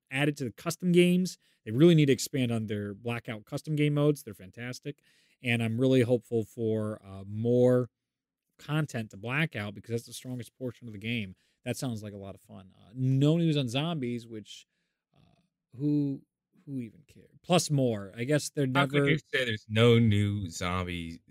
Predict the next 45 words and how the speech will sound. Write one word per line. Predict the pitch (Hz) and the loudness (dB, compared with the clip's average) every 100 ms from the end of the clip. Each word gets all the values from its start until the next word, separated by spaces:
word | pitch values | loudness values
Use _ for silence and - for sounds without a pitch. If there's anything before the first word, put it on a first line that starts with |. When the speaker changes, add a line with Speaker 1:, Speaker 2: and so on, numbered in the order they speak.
| - | -6
Speaker 2:
no | 98 113 | 2 4
new | 110 104 | 4 2
zombies | 90 90 87 85 80 | -2 -4 -4 -8 -10
news, | 85 80 | -12 -12
and | 80 | -12
we're | 76 | -14
getting | 85 87 | -12 -12
times | 76 - 113 113 110 - | -12 -2 4 4 4 -2
two | - 101 | -2 0
Nebulium, | 95 82 87 90 78 67 67 | 0 -4 -6 -6 -8 -12 -18
Reed? | 67 67 _ | -20 -20 _
Come | 120 92 | -6 -6
on. | 64 67 - 127 | -6 -16 -14 -6
Speaker 1:
Uh-huh. | 160 190 _ _ _ _ _ _ 127 | -6 -6 _ _ _ _ _ _ -12
Yep. | 165 - - | -12 -12 -10
How | 160 | -10
could | - 160 | -8 -8
I | 107 | -8
say | - 98 | -10 -14
that? | 98 98 104 _ _ _ _ _ _ _ _ | -14 -16 -18 _ _ _ _ _ _ _ _
But | 143 156 | 2 4
here, | 147 196 | 8 8
wait | 175 180 | 8 8
a | |
minute. | 151 135 | 6 2
On | |
the | 131 | -2
tweet, | - 190 160 | 2 6 6
it | 139 | 6
also | 151 156 | 2 2
says | 156 135 | -2 -2
"plus | - _ 147 139 - | -4 _ -2 -2 0
more," | 131 117 92 87 _ _ _ _ _ _ | -2 -2 -4 -12 _ _ _ _ _ _
which | 127 120 131 | -8 -6 -6
is | 107 | -6
like, | 123 120 110 - - _ _ _ _ _ _ _ _ _ - | -2 -2 -2 -6 -20 _ _ _ _ _ _ _ _ _ 2
Speaker 2:
I | |
mean, | 123 113 | 4 6
last | 131 175 208 | 8 6 6
Speaker 1:
is | 131 | 6
that | 151 | 6
Speaker 2:
time | 147 151 156 | 8 8 10
they | 160 | 8
Speaker 1:
zombies? | 180 | 8
Speaker 2:
said, | 120 | 4